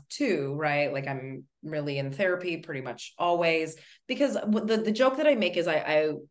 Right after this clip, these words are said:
have been vehemently committed to solving my own murder, because it didn't make any sense to me why I was the way I was, right? I'm a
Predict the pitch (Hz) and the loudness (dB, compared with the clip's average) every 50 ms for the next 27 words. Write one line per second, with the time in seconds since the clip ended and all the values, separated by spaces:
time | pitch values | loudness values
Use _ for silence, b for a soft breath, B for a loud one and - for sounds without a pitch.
0 | _ _ - 165 202 202 202 - 202 180 185 190 180 170 180 - _ _ 175 165 | _ _ -10 -6 -4 -4 0 2 4 4 4 2 -2 -6 -8 -14 _ _ -12 -12
1 | 156 147 147 160 185 190 196 190 190 190 185 175 - 120 170 170 165 165 165 160 | -10 -10 -6 -4 -2 2 2 2 2 2 0 0 0 0 0 0 0 2 0 0
2 | 156 - - 170 165 160 160 156 156 - 175 160 - 151 135 139 143 143 139 131 | -2 -4 -6 -4 -2 0 0 0 0 -2 -6 -6 -4 -2 -2 0 0 0 -2 -2
3 | 131 127 123 127 123 120 - 107 - - - - _ _ _ _ b b b b | -4 -6 -8 -8 -8 -10 -10 -8 -10 -12 -12 -12 _ _ _ _ b b b b
4 | b b b b b b _ _ _ - 202 196 196 202 190 180 180 175 - - | b b b b b b _ _ _ -6 -6 -4 2 4 4 4 4 2 -4 -8
5 | _ _ - 262 - 269 269 285 269 254 262 247 240 226 214 202 - - 190 165 | _ _ 0 0 2 2 2 2 4 4 4 4 4 2 2 0 0 -2 -4 -4
6 | 160 160 - - 170 151 139 135 139 135 123 127 131 127 123 123 127 - - _ | -4 -6 -6 -6 -4 -4 -2 -2 -2 0 0 0 0 0 0 0 -2 -4 -10 _
7 | _ _ _ _ _ _ _ _ _ 175 160 165 147 143 139 143 139 131 127 113 | _ _ _ _ _ _ _ _ _ -6 0 2 2 2 2 0 -2 0 0 0
8 | 85 104 - - - - 52 - - - - - - - 180 180 185 190 185 - | 0 0 -4 -4 -8 -10 -12 -12 -14 -14 -14 -14 -4 0 2 4 6 4 4 2
9 | - 196 220 240 240 226 220 220 214 220 - | 0 -2 0 2 2 2 2 2 0 -4 -6